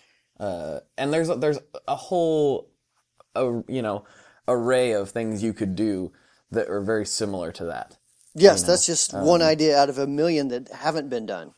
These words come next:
Speaker 2: you know? Um, and
Speaker 1: Mm-hmm.
Speaker 2: I think it's, it all goes back to, a-, as musicians, I mean, we're not really thinking that way. Most of us aren't really thinking along those lines, you know? We're thinking we need to write music and play music out.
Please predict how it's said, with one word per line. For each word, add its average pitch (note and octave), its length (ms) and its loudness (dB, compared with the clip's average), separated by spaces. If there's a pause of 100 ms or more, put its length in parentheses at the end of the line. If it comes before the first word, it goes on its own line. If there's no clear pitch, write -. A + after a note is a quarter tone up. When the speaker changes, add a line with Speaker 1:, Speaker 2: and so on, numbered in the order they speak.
Speaker 2:
you D3 100 -12
know? A#2+ 240 -8 (800)
Um, C3+ 280 -2
and C#3+ 100 -2
Speaker 1:
Mm-hmm. E3+ 80 2
Speaker 2:
I E3+ 120 2
think F3 240 -2
it's, - 160 -4
it F3 160 2
all D#3+ 120 8
goes D#3 180 0
back C#3+ 260 2
to, D3 380 0 (680)
a-, - 400 -10 (120)
as F#3+ 200 4
musicians, F3 520 2
I D3 40 -4
mean, D3+ 220 0
we're E3 120 0
not F#3+ 220 2
really F3 240 2
thinking C#3 500 -6
that G2+ 180 -10
way. - 300 -12
Most G#3 260 2
of - 80 -12
us - 280 -8 (560)
aren't F#3 140 4
really E3+ 180 4
thinking E3 360 -4
along C#3 260 0
those A#2+ 160 -8
lines, D3 500 -4
you A#2 80 -10
know? A2 280 -10 (380)
We're C#3+ 100 -4
thinking D#3 360 -2
we D3 100 0
need D3 180 -2
to B2+ 80 -4
write C#3 260 -2
music C3+ 320 -4
and B2 100 -8
play C#3 240 -6
music B2 340 -8
out. F#2+ 320 -8